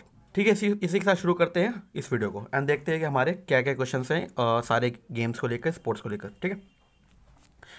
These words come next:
तो सबसे पहले हम शुरू करते हैं कि फर्स्ट क्वेश्चन है, the आईसीसी टी ट्वेंटी मेंस फाइनल वर्ल्ड, क्रिकेट वर्ल्ड कप, ये, अ, was played between, किस दो कंट्री के बीच में ये खेला गया है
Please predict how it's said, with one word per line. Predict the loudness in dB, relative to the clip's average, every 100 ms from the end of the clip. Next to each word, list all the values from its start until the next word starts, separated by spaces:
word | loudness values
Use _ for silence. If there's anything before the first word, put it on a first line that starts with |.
| -20 -20 -20 _ 6
तो | 6
सबसे | 6 4
पहले | 4 2
हम | 2
शुरू | 0 0
करते | 2 4
हैं | 2
कि | 2 2
फर्स्ट | 4 4
क्वेश्चन | 2 2 2
है, | 4
the | 4 4
आईसीसी | 2 0 -6 -6 -4
टी | -2
ट्वेंटी | 2 4 4
मेंस | 4 4 2 0 2
फाइनल | 2 4 2 0
वर्ल्ड, | 2 2 2
क्रिकेट | -4 -2 0
वर्ल्ड | 2 2 4
कप, | 0 0 -20 -20 -20 -10
ये, | 0 2
अ, | 4
was | 4 6 4
played | 2 2 2 4
between, | 2 2 0 0 -8 _ _
किस | 0 4
दो | 6
कंट्री | 4 2 2
के | 0
बीच | 0 0
में | 0
ये | 0
खेला | 2 4 4
गया | 4 4
है | 2 0